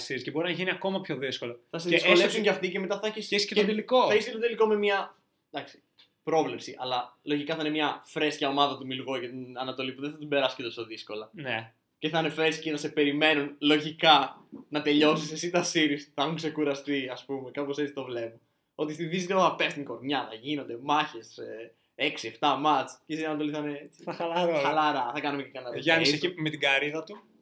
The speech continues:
Speaker 2: <laughs> Να περιμένει την ομάδα
Speaker 1: Με-
Speaker 2: στους τελικούς.
Speaker 1: Α-, αλλά θα έχει πάει στο L A από πριν, γιατί δεν θα ξέρουμε ποιος θα παίζει.
Speaker 2: <laughs> Θα είναι στο L A, τώρα λέει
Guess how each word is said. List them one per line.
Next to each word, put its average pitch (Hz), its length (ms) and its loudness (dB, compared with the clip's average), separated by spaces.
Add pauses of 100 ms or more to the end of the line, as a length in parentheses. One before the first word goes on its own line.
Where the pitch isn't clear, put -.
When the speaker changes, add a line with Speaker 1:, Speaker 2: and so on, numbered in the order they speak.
(320)
Speaker 2:
<laughs> 311 580 -2
Να 185 200 2
περιμένει 196 720 0 (800)
την 170 140 -4
ομάδα 170 300 4
Speaker 1:
Με- 175 60 8
Speaker 2:
στους 170 120 6
τελικούς. 156 580 -2 (280)
Speaker 1:
Α-, 143 180 -4
αλλά 151 200 6
θα - 80 0
έχει 165 160 -2
πάει 160 440 4
στο 160 200 2
L 156 160 4 (100)
A - 40 4
από 147 140 0
πριν, 135 300 -2
γιατί 135 260 -6
δεν 143 100 -2
θα 147 80 -4
ξέρουμε 139 380 4
ποιος 147 180 -6
θα 139 140 0
παίζει. 160 420 6 (180)
Speaker 2:
<laughs> 277 220 -12
Θα 175 120 0
είναι 151 100 -2
στο 143 160 -4
L 143 200 0
A, 233 120 0 (100)
τώρα 208 160 4
λέει 208 320 0